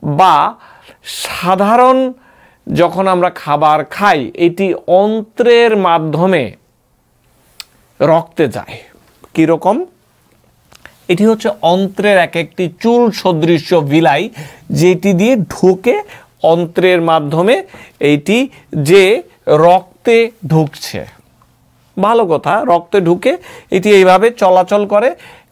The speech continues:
কিছু অংশ এখানে রক্তনালীর ভেতরে জমে যায়। যা বলছিলাম, কিছু খাদ্য সরাসরি রক্তে কোলেস্টেরল বাড়িয়ে দেয়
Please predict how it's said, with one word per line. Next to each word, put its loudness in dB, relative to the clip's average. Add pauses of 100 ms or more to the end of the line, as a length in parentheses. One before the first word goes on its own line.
(140)
কিছু 0
অংশ -2
এখানে -2
রক্তনালীর 0
ভেতরে 2
জমে 2
যায়। -6 (4000)
যা 4
বলছিলাম, -2 (1800)
কিছু 0
খাদ্য -2
সরাসরি 0
রক্তে 0
কোলেস্টেরল 0
বাড়িয়ে 0
দেয় 0